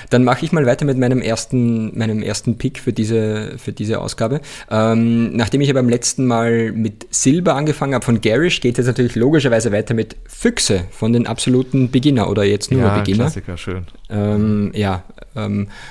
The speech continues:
Speaker 1: muss man nicht allzu viel sagen dazu, von einem der besten, äh, deutschen Hip-Hop-Alben überhaupt, dem, dem zweiten, äh, Album der Beginner, Bambule. Ähm,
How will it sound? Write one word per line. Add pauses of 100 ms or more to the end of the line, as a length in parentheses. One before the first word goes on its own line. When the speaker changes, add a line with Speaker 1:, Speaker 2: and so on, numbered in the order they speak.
(140)
Speaker 1:
muss
man
nicht
allzu
viel
sagen
dazu,
von
einem
der
besten,
äh,
deutschen
Hip-Hop-Alben
überhaupt,
dem,
dem
zweiten,
äh, (520)
Album
der
Beginner,
Bambule. (500)
Ähm,